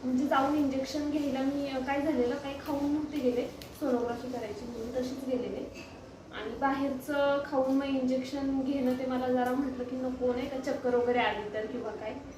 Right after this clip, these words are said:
अ, त्यामुळे मग म्हटलं जाऊ दे, त्यापेक्षा एक दिवस पुढे ढकललेला बरा. आता म्हटलं उद्या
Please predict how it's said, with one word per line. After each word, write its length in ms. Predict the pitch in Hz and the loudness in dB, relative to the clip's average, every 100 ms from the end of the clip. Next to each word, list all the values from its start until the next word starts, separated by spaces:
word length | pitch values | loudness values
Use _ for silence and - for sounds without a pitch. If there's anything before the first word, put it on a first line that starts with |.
| - - | -16 -14
अ, 180 | 214 214 | -8 -2
त्यामुळे 260 | 247 240 240 | 0 2 2
मग 100 | 247 | 2
म्हटलं 300 | 269 - 233 | 2 0 0
जाऊ 180 | 233 247 | 2 4
दे, 100 | 247 | 2
त्यापेक्षा 380 | 233 233 - | 0 -4 -2
एक 260 | 233 226 - | -2 -2 -4
दिवस 180 | 226 226 | -4 -6
पुढे 320 | - 247 226 | -4 -2 -2
ढकललेला 520 | 226 254 220 214 214 | -2 -2 -4 -4 -4
बरा. 220 | 208 160 165 - - - - - - - - | -2 -2 -4 -8 -14 -16 -16 -16 -16 -14 -12
आता 160 | 208 233 | -8 -4
म्हटलं 240 | 254 220 | -4 -4
उद्या 640 | 220 - 220 220 220 220 | -6 -6 -4 -2 0 -2